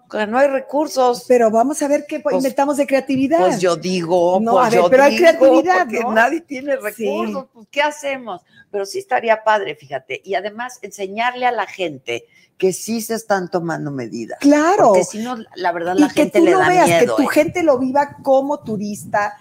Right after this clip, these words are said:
Speaker 2: que te vayas a los lugares, o sea,
Speaker 1: Que estás yendo a un
Speaker 2: Claro.
Speaker 1: lugar, que estás en un hotel,
Speaker 2: Cuando
Speaker 1: que
Speaker 2: vas a los
Speaker 1: estás
Speaker 2: restaurantes, digo, lo que le metieron los restaurantes, mis respetos, porque para amortizar eso requiere inversión. Si en los hoteles cuesta,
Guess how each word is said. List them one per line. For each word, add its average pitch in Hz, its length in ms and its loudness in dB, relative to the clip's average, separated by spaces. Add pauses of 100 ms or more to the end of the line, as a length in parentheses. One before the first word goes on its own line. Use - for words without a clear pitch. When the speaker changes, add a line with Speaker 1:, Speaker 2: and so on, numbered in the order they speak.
(120)
Speaker 2:
que 202 100 -10
te 220 140 -6
vayas 269 300 -2
a 254 40 -6
los 208 160 -8
lugares, 196 640 -4
o 185 80 -18
sea, 175 200 -10 (540)
Speaker 1:
Que 139 100 -6
estás 170 340 -2
yendo 170 260 -2
a 160 60 -2
un 160 80 -8
Speaker 2:
Claro. 202 380 2
Speaker 1:
lugar, 185 160 0
que 147 60 -12
estás 147 300 -8
en 147 160 -10
un 147 160 -8
hotel, 139 300 -4
Speaker 2:
Cuando 247 220 2
Speaker 1:
que 294 120 0
Speaker 2:
vas 294 80 -6
a 392 80 0
los 311 120 0
Speaker 1:
estás 202 80 -6
Speaker 2:
restaurantes, 190 920 -4 (320)
digo, 180 380 -4
lo 226 260 0
que 233 80 2
le 214 140 4
metieron 269 400 -2
los 220 80 -4
restaurantes, 185 580 -4
mis 190 160 -4
respetos, 202 480 -10
porque 185 240 -10
para 202 220 0
amortizar 214 680 -2
eso 247 460 -2 (340)
requiere 196 380 0
inversión. 185 540 -6 (400)
Si - 180 -2
en 226 80 4
los 226 160 0
hoteles 269 400 0
cuesta, 240 480 -4